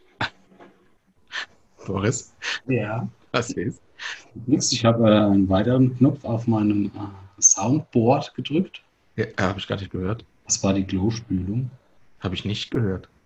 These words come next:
Speaker 2: Oh, warte,
Speaker 1: Mach
Speaker 2: ich
Speaker 1: noch mal.
Speaker 2: mach was, ich mach's mal ganz kurz.
Speaker 1: Danke,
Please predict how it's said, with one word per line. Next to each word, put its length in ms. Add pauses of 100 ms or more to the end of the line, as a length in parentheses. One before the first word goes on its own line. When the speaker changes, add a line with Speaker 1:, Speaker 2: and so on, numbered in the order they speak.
(220)
Speaker 2:
Oh, 240
warte, 160
Speaker 1:
Mach 60
Speaker 2:
ich 40
Speaker 1:
noch 80
mal. 100
Speaker 2:
mach 100
was, 220
ich 120
mach's 160
mal 160
ganz 220
kurz. 220 (4000)
Speaker 1:
Danke, 300